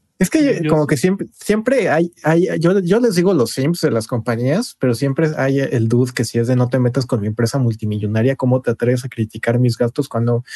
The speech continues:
Speaker 1: güey, cada quien se gasta su dinero en lo que quiera"? Solamente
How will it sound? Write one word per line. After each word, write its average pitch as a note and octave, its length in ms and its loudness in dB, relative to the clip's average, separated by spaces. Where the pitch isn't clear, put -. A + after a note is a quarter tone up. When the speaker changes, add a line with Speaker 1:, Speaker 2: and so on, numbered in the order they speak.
Speaker 1:
güey, B3 240 2
cada A#3+ 180 0
quien A#3+ 140 0
se A3+ 80 2
gasta A3+ 200 0
su A3 120 -2
dinero D3+ 240 4
en F3 60 4
lo C3 100 2
que A2 120 -2
quiera"? B2+ 320 0
Solamente B2 560 0